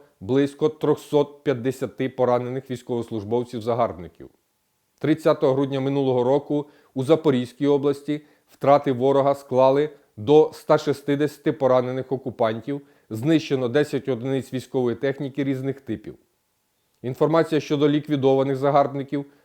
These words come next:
наразі уточнюється. В районі населеного пункту Лиман другий Харківської області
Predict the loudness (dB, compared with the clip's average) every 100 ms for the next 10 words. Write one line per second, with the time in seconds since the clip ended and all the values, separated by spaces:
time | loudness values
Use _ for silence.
0 | -6 0 2 0 -2 -8 _ -12 -2 0
1 | 0 -6 -18 -20 -20 _ _ _ _ _
2 | _ _ _ -4 2 2 2 0 0 0
3 | 0 0 -4 0 0 2 2 0 -2 -2
4 | 0 -2 -6 _ _ 0 0 0 -8 -2
5 | 2 2 2 -2 -4 -8